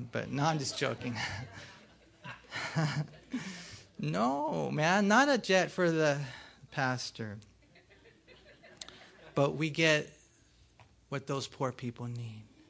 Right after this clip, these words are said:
Maybe a car for our missionaries. The Lord will show you. See, the Macedonians were so cool.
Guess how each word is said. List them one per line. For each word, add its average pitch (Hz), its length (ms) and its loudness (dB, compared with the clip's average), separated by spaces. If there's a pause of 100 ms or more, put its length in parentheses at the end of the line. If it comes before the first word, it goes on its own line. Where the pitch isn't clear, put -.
(520)
Maybe 220 420 2
a 208 40 2
car 165 300 -2
for 143 200 -6
our 131 60 0
missionaries. 123 1000 -8 (2250)
The 147 120 -2
Lord 156 240 0
will 143 80 -4
show 147 320 -4
you. 127 220 -8 (1160)
See, - 140 -4
the 175 60 4
Macedonians 185 840 6
were 151 120 2
so 151 280 0
cool. 156 680 -2